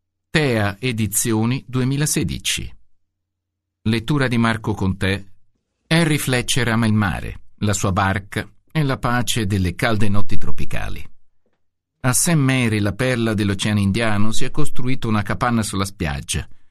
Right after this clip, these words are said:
organizza battute di pesca subacquea e d'altura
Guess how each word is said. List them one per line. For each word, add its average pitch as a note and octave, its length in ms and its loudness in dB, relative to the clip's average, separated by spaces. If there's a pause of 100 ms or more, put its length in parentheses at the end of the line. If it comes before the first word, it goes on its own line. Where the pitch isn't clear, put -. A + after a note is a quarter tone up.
(240)
organizza B2 800 -4
battute A2+ 640 -6
di G2+ 120 -4
pesca G2 320 -4
subacquea G2 580 -4
e - 20 -4
d'altura F2+ 600 -4